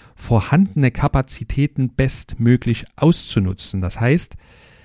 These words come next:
es gibt natürlich erst einmal einen Listenpreis, beispielsweise für eine Flugstrecke, für einen Sitz, den du buchen willst. Wenn es sich aber abzeichnet, dass zum Zeitpunkt des Fluges das Flugzeug nicht komplett gefüllt sein wird,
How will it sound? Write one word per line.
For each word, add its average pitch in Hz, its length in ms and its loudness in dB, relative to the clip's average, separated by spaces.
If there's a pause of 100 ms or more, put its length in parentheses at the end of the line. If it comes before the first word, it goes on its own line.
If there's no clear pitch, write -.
(140)
es - 140 -4
gibt - 220 -4
natürlich 147 340 2
erst 139 220 -2
einmal 113 420 2
einen 104 360 0
Listenpreis, 147 1120 -2
beispielsweise 131 640 0
für 131 200 -4
eine 117 220 0
Flugstrecke, - 840 -2
für - 140 -4
einen 120 220 0
Sitz, - 420 -2
den 123 160 -4
du 120 140 -2
buchen 151 340 0
willst. 160 420 -2 (560)
Wenn 143 280 2
es 165 120 0
sich 135 160 -4
aber 107 200 0
abzeichnet, 156 800 -2
dass 123 220 -2
zum 113 280 -4
Zeitpunkt - 680 -2
des 117 120 -8
Fluges 143 540 -2
das - 220 -10
Flugzeug 117 520 -4
nicht 117 160 -2
komplett 110 340 -6
gefüllt - 380 -4
sein 90 300 -6
wird, 135 220 0